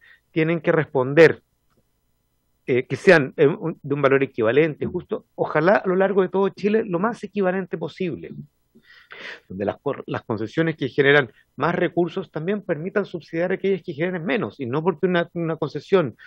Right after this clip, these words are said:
más alejada de la capital tengan que pagar mucho más que una cercana a la capital por los, por los, por los volúmenes de vehículos que pasan.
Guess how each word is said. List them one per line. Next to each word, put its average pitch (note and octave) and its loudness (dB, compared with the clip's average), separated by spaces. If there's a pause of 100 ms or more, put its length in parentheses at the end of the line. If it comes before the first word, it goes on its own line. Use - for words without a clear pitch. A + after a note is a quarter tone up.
(220)
más F3 2
alejada E3+ 0
de F3 -2
la E3+ -2
capital E3+ 0
tengan E3+ -4
que D#3+ -8
pagar D#3 0
mucho F3 2
más E3+ 0
que D3+ -4
una D3 -2
cercana D3 -8
a - -6
la C#3+ -8
capital C#3+ -2
por C#3 2
los, C3+ 0 (400)
por B2+ 0
los, A#2+ 2 (360)
por A#2 -2
los A#2 0
volúmenes B2+ 2
de B2 2
vehículos B2 0
que A#2 -8
pasan. - 0